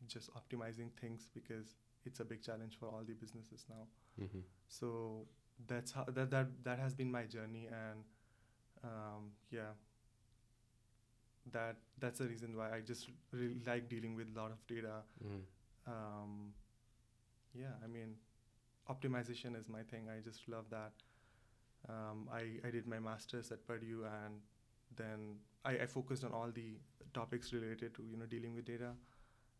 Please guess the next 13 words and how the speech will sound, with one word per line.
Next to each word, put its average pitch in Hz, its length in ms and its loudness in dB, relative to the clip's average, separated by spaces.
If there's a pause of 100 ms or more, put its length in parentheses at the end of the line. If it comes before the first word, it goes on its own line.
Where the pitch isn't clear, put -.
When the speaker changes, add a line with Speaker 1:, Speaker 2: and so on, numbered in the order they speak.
(120)
Speaker 1:
And 110 360 -4 (220)
yeah, 139 180 -2 (640)
that 113 180 0
brings 110 240 -4
me 113 120 -4
here. 113 260 -4 (240)
Speaker 2:
Mm-hmm. 107 200 2 (800)
What 110 100 10
was 131 100 10
that 127 160 10
journey 101 340 10
like, 92 260 4
f-, - 160 -12